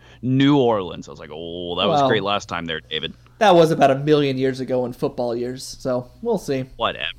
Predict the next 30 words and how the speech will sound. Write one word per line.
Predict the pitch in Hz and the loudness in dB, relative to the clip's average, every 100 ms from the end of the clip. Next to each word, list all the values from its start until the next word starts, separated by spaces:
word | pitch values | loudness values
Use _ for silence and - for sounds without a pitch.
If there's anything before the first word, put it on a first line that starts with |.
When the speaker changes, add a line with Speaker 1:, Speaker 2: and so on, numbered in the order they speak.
| - - - | -16 -20 -4
Speaker 2:
<laughs> | 185 226 - | 4 4 4
Speaker 1:
Whatever. | 101 85 82 82 90 - - - - - | 0 -4 -4 -6 -8 -12 -18 -18 -10 -8
Speaker 2:
This | - - | -8 -8
is | - | -4
fucking | 185 110 | 0 2
Speaker 1:
L | 110 | 2
S | 104 | 2
U | 120 | -2
is | 113 113 | -4 0
always | 110 110 107 | 0 0 -2
gonna | 104 | -4
L | 95 90 | -4 -4
S | 85 - | -6 -8
U. | 82 - - | -10 -12 -6
Speaker 2:
Ages | 165 165 156 135 | -2 0 0 -2
ago. | 127 127 117 120 143 | -2 -2 -2 -2 0
Um, | 180 170 170 165 151 - - - - - - | 6 8 8 6 0 -6 -20 -20 -20 -18 -4
okay, | 165 156 139 | 0 2 2
so | - | 6
Speaker 1:
Uh, | 120 117 180 | 6 6 4
Speaker 2:
we, | |
we, | - | 4
Speaker 1:
okay. | 113 | 4
Speaker 2:
we | 165 165 | 2 2
touched. | 196 214 - - | 0 -2 -4 -2
Okay, | 180 175 156 | 0 2 2
so | 190 | 4
Ohio | 185 220 208 | 4 4 2
State, | 214 185 | 2 2
Wisconsin. | 170 160 180 165 160 165 156 | 2 0 0 0 -2 -2 -2